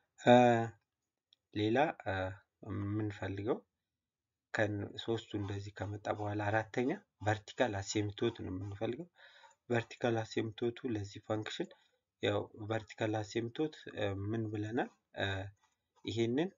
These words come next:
ከስር ያለው ወይ ደግሞ ዶኖሚነ-፣ ዶኖሚኔተሩን ዜሮ የሚያመጡልን ናቸው። ስለዚህ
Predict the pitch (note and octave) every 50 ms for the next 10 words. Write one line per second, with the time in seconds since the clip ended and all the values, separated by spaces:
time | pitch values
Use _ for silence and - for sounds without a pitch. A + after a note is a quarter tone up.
0 | - - - - A#2 G#2+ - B2 A#2 G2+ F#2 F#2 F#2 F#2+ F#2+ G2+ G2+ G#2 G#2+ G#2+
1 | G#2+ G#2+ G#2 G#2 A2+ A#2 A#2 A2+ G#2+ G#2 G2+ G2 F#2+ G2 G2+ G2+ G2+ G2 F#2+ -
2 | A2+ A2+ A2+ A2+ A2 G#2+ G#2+ G#2+ G#2 G2+ - - B2 D3 F#3+ - _ _ _ _
3 | _ _ _ _ _ _ _ _ _ G#2+ A2 A#2 A2+ A2 G#2 G#2+ G#2 G#2 G#2 G#2+
4 | G#2 G2+ G2 F#2+ - F#2+ G2 G2+ A2 A#2 A2 F#2 F2 - - - - - _ _
5 | _ _ _ _ _ - - F#2 F2 F2 G2 F#2+ - _ _ - - F#2 G2 G2
6 | G2 A2+ C#3+